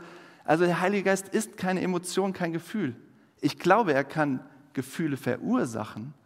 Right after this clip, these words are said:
aber das können sehr, sehr schöne Gefühle sein und das können sehr, er kann uns rütteln und schütteln und auch, äh, ähm, korrigieren oder total überraschen, dass wir nie damit gerechnet haben. Also weil er eine Person ist, entspricht er nicht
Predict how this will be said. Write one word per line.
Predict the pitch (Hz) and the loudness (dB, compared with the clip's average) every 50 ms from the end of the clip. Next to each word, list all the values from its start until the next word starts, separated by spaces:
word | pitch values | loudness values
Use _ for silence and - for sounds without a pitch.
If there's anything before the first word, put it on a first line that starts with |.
| _ _ _ _ _ _ | _ _ _ _ _ _
aber | - 151 160 156 151 | 2 4 6 6 6
das | 139 143 139 - - | 6 4 2 0 -2
können | - 165 156 143 139 131 | -2 0 2 4 4 4
sehr, | 123 160 180 185 165 | 4 4 4 4 4
sehr | 156 143 135 | 4 2 2
schöne | - - - 156 160 180 180 | 2 2 2 4 4 2 0
Gefühle | 175 175 - 190 175 180 | -4 -6 -6 -4 -2 0
sein | 170 196 196 208 - - - - - - - - | 2 2 2 2 0 -6 -14 -18 -18 -20 -18 -2
und | - 160 165 156 | 0 2 4 4
das | 165 - - | 4 2 0
können | - - 175 175 170 147 | 0 0 2 2 4 2
sehr, | 131 147 156 170 175 175 175 165 165 - - - - - - - _ - - _ _ _ - - - - - - | 2 4 4 6 6 6 4 2 0 -6 -16 -20 -20 -20 -20 -20 _ -20 -20 _ _ _ -20 -20 -20 -18 -8 0
er | - 139 131 | 2 2 4
kann | 160 175 175 | 4 4 4
uns | 165 147 139 - - - | 4 2 0 0 4 4
rütteln | 214 247 - 214 185 156 | 4 6 6 4 4 4
und | 135 135 - | 2 2 2
schütteln | - 233 247 - 165 143 123 | 2 2 2 4 2 2 2
und | 104 120 117 | 2 2 4
auch, | 80 117 135 139 - - | 4 4 4 4 0 -2
äh, | - 127 131 - | -2 0 0 4
ähm, | 123 123 127 127 127 123 127 | 4 4 4 4 4 2 2
korrigieren | 131 - - 147 135 143 131 131 190 240 190 127 - 110 110 - - - _ _ _ _ _ - - | 2 2 2 4 4 2 0 0 0 -2 -2 -2 -4 -6 -8 -10 -14 -20 _ _ _ _ _ -12 -2
oder | - 143 139 139 | 2 4 4 6
total | 131 147 139 - 170 147 175 | 4 2 0 2 2 2 2
überraschen, | 185 170 170 156 196 220 - - 131 107 | 4 2 2 4 2 2 2 0 -2 -2
dass | - 113 - 131 | -4 -4 -2 0
wir | 127 | 2
nie | 147 185 | 2 4
damit | 196 175 160 170 170 - | 2 2 2 0 -2 -4
gerechnet | - - 175 180 - 131 120 | -4 -4 -2 -2 -2 -4 -6
haben. | 110 - - - - - - - - - | -6 -8 -12 -16 -20 -20 -20 -20 -16 -2
Also | - - 139 147 135 127 | 0 2 2 2 4 4
weil | 165 165 220 233 | 4 4 6 6
er | 226 208 | 4 4
eine | 196 185 | 4 2
Person | 175 - 175 160 147 131 139 139 139 147 | 2 2 2 2 2 2 0 0 2 2
ist, | 156 175 - - - - - - - - - - | 0 -2 -4 -6 -12 -18 -20 -20 -20 -20 -4 0
entspricht | 151 139 135 - - - - - 208 220 - - - | 2 2 2 2 -2 -6 -6 -4 -4 -4 -2 0 0
er | 180 | 0
nicht | 165 156 151 - - | 2 0 -2 -4 -8